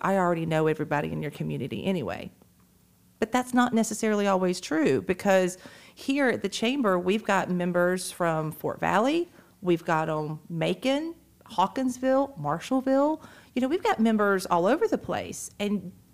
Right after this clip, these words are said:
you may not know those people in those communities, but they would really maybe wanna know more about you and your business. So when people join the chamber and then we give them these, in-,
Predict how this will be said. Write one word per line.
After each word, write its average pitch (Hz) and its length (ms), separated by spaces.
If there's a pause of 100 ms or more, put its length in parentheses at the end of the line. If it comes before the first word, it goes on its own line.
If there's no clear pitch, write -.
(340)
you 226 160
may 254 220
not 247 240
know 226 180
those 208 260
people 214 260
in 180 100
those 220 200
communities, 190 440
but - 180
they 185 160
would 214 260
really 185 280
maybe 175 280
wanna 165 240
know 160 140
more 160 240
about 160 300
you 160 160
and 151 100
your 151 120
business. 214 500 (380)
So 214 500
when 190 260
people 220 320
join 190 220
the 175 100
chamber 196 300
and 180 100
then 175 140
we 170 80
give 185 300
them 180 120
these, 170 280
in-, 165 260